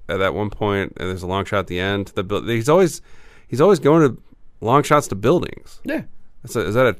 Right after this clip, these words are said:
Speaker 1: director's trademark?
Speaker 2: Well, yeah, I mean, what else are you gonna do a long shot to? You know?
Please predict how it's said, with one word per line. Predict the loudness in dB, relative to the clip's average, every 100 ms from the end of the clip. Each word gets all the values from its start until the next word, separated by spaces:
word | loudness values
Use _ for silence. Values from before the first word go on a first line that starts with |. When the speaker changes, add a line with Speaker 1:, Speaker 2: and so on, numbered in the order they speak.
| -4
Speaker 1:
director's | 0 2 2 -4 -2
trademark? | 2 2 2 -2 -6 -14 -20 -18 -10
Speaker 2:
Well, | -4
yeah, | -2 -2
I |
mean, | -2 -2
what | 2
else | 2 0
are | -2
you |
gonna | -4
do | -2
a | -2
long | -2 -4
shot | -6 -8 -10
to? | -16 -16 -18 -20 -20 -20 _ -20 -20 -18 -16 -16 -18 -16 -10
You | -8
know? | -8